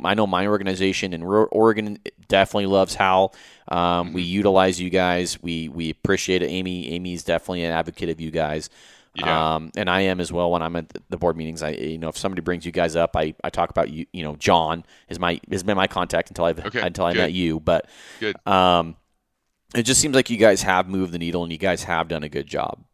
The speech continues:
Speaker 1: in my opinion.
Speaker 2: I think we've moved the needle. Um, now the needle was, it was buried.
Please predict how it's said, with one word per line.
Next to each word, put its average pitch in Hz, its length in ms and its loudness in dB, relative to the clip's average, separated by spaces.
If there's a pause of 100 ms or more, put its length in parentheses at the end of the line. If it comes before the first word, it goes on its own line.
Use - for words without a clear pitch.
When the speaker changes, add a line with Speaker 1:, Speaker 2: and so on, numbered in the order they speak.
(220)
Speaker 1:
in 90 140 -6
my 87 140 0
opinion. - 440 -8 (640)
Speaker 2:
I 143 100 -2
think 208 220 -2
we've 156 140 -2
moved 135 240 -2
the 110 80 -2
needle. 117 540 -4
Um, 87 480 -2 (400)
now 101 460 -2
the 107 80 -6
needle 117 280 -2
was, 98 400 -6 (340)
it 104 60 -4
was 104 140 -2
buried. 95 460 2